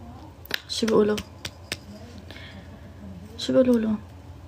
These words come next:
نسيت. باتشلر. شو يعني بالعربي؟ المهم، فبتاخد معك ساعة أربع سنين.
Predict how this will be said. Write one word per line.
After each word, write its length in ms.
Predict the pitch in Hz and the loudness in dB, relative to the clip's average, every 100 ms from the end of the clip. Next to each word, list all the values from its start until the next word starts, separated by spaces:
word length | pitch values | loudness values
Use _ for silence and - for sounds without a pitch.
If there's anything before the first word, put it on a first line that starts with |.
| - - - - - - - - - - - - - - - 175 202 | -18 -18 -18 -18 -18 -18 -16 -16 -16 -16 -16 -14 -14 -6 -4 -4 -2
نسيت. 480 | 214 - 226 220 - - - - - - - - - - | -2 0 -2 -2 -8 -10 -14 -10 -10 -12 -16 -16 -8 4
باتشلر. 540 | 240 262 247 214 208 - - - | 6 6 6 4 2 -4 -12 -4
شو 160 | - 269 | 6 10
يعني 180 | 269 | 10
بالعربي؟ 500 | 214 208 220 214 220 - - - - - - - 233 - - - - - - - - - - - - | 8 6 2 2 0 -4 -10 -14 -16 -18 -18 -16 -16 -14 -16 -18 -18 -18 -18 -18 -16 -16 -14 -14 2
المهم، 340 | 240 277 302 247 | 8 10 10 8
فبتاخد 400 | 240 269 262 247 | 6 4 6 6
معك 180 | 233 233 | 6 6
ساعة 180 | 220 214 | 4 4
أربع 260 | - 214 | 4 4
سنين. 320 | 214 - 220 | 2 0 -2